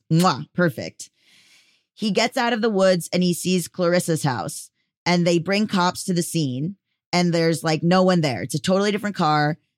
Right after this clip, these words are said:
and Martin's not in there and there's no blood. And the cop says to him, "Is it that boring being rich?" Which I love because you're supposed to think the cops are these blue collar people. And then it ends up the cop is completely in on everything.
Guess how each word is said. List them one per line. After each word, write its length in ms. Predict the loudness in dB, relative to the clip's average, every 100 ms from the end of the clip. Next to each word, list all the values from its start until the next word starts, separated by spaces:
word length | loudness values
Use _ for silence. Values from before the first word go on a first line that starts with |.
| -4
and 300 | -2 0 0
Martin's 400 | 0 0 0 -2
not 180 | 0 0
in 140 | 0
there 160 | 0 0
and 100 | -2
there's 140 | -2
no 140 | -2 -2
blood. 420 | -2 -6 -8 -16 _ _ _ _ -2
And 160 | 0 0
the 60 |
cop 320 | 0 0 0
says 240 | -2 -4 0
to 100 | 0
him, 300 | 0 0 -4 -2
"Is 120 | -2
it 120 | -2
that 300 | 0 -2 -2
boring 460 | 0 2 2 0 0
being 280 | 0 0 -2
rich?" 520 | -4 -8 -12 -14 -16 _ _ _ _ _ _ _ -6
Which 200 | -4 -2 0
I 200 | 0 0
love 320 | 2 0 0
because 300 | -4 -2 -4
you're 80 | -8
supposed 300 | -6 -8 -6
to 80 |
think 180 | -6 -6
the 80 | -6
cops 380 | -4 -2 -2 -4
are 60 |
these 160 | -6 -4
blue 180 | -4 -2
collar 380 | 0 -2 -2 -2
people. 540 | -2 -4 -6 -12 -16 _ _ _ _
And 100 | 0
then 100 | 0
it 100 | 0
ends 200 | 2 2
up 140 | 0 -2
the 80 | -4
cop 320 | 0 0 0
is 140 | -6
completely 640 | -6 -4 0 0 0 -2 -2
in 160 | -2 0
on 180 | -2
everything. 580 | -6 -10 -12 -12 -16 -18